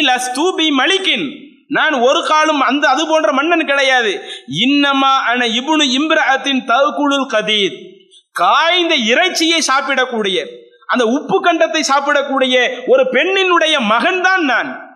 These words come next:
நான் வந்து பெரிய அளவுல உள்ள ஆள்லாம் கிடையாது. அல்லாஹ் அப்படிப்பட்ட ஒரு தன்மை எனக்கு தரல. இறைவன் என்னை எப்படி ஆக்கி வச்சிருக்கிறான்?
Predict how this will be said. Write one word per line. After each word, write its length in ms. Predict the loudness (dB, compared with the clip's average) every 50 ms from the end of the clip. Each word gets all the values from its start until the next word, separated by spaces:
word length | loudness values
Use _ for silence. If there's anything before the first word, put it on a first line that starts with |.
| -20 _ _ _ _
நான் 260 | -4 -2 0 0 2
வந்து 200 | 0 0 0 0
பெரிய 400 | 0 0 0 0 0 0 0 2
அளவுல 240 | 2 2 2 2 2
உள்ள 220 | 2 2 2 2 2
ஆள்லாம் 360 | 2 2 2 2 2 2 0
கிடையாது. 800 | 0 0 2 2 2 2 2 2 0 -2 -2 -6 -12 -16 -20 -12 -4 -2 0
அல்லாஹ் 280 | 2 2 2 2 4 2
அப்படிப்பட்ட 580 | 2 0 2 0 0 0 2 0 2 2 2
ஒரு 160 | 2 2 2
தன்மை 300 | 2 0 0 0 0 0
எனக்கு 260 | 2 2 0 0 -2 -2
தரல. 320 | -2 0 0 0 0 0 -2 -2 -6 -10 -14 -12 -6
இறைவன் 500 | -2 0 0 2 2 2 2 2 2 2
என்னை 220 | 2 2 2 2
எப்படி 280 | 0 0 0 0 0 2
ஆக்கி 260 | 2 0 0 -2 -2
வச்சிருக்கிறான்? 640 | -2 -2 -2 -2 -2 -2 0 0 0 -2 -2 -4